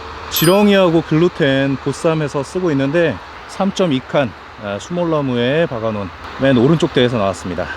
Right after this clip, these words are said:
아직 산란의 기미는 보이지 않아서 살림망에 좀 넣었다가 내일 다시 한번 보여드리도록 하겠습니다.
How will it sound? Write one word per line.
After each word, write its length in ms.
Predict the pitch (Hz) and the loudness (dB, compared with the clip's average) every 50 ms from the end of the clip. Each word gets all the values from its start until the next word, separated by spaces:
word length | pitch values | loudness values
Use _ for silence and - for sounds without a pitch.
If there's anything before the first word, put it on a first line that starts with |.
| - - - - - - - - - - - - - | -12 -14 -16 -16 -16 -16 -14 -14 -14 -14 -10 -4 0
아직 420 | 135 151 165 180 202 208 208 180 | 0 2 2 2 2 2 0 0
산란의 440 | - - 254 254 254 254 247 240 208 | 0 0 2 2 4 4 4 2 2
기미는 640 | - - 180 185 190 185 180 185 185 185 180 175 135 | 2 2 4 4 4 2 2 0 0 0 0 0 2
보이지 280 | 160 160 175 180 175 | 2 2 2 2 2
않아서 720 | 147 120 123 156 160 151 165 139 139 147 156 143 120 85 87 - | 2 2 2 2 0 2 2 2 2 2 0 0 -2 -4 -6 -8
살림망에 520 | - - 220 226 240 226 226 220 214 202 | -4 -2 0 2 2 2 2 2 0 0
좀 160 | 185 190 180 | 0 0 0
넣었다가 680 | 143 117 120 147 175 170 - 151 143 156 180 185 175 147 123 - - - - | 2 2 4 2 2 2 0 0 0 2 0 -2 -2 -4 -10 -18 -20 -20 -12
내일 600 | - 127 131 139 143 147 143 131 135 156 175 190 190 - - - - | -8 -4 -4 -2 -2 -2 -2 -2 -2 -2 -4 -6 -10 -16 -20 -12 -8
다시 180 | 151 147 151 | -8 -6 -4
한번 220 | 165 156 151 147 127 | -4 -6 -6 -8 -8
보여드리도록 600 | - 147 151 151 131 143 135 123 131 123 120 - | -6 -6 -6 -4 -6 -6 -6 -6 -6 -8 -8 -8
하겠습니다. 500 | 170 170 175 165 - 143 123 107 104 95 | -8 -8 -8 -8 -6 -6 -6 -4 -6 -8